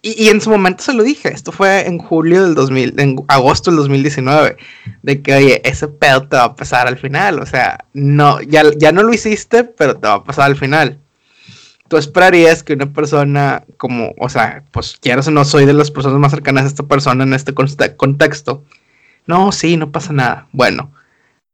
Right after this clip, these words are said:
un año y medio después, no, casi dos años después, le sigue faltando como, pf, mínimo seis, siete meses para terminar.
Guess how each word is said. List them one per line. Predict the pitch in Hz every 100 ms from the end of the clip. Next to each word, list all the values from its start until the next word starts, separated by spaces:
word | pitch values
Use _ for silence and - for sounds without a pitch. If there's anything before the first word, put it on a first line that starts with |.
| _ _ _ -
un | 156 185
año | 208
y |
medio | 214 208 214
después, | 185 - 180 196 -
no, | 165 147
casi | 202 202 220
dos | 214 214
años | 214
después, | 190 - - 202 262 - _ _ _ _ _ _
le | - 147
sigue | 147 160 147
faltando | 147 - 156 160
como, | 170 180 160 127 - -
pf, | - - - _
mínimo | - 156 165 170 175
seis, | 165 160 139
siete | 147 147
meses | 147 143
para | 143 147 147
terminar. | 135 123 113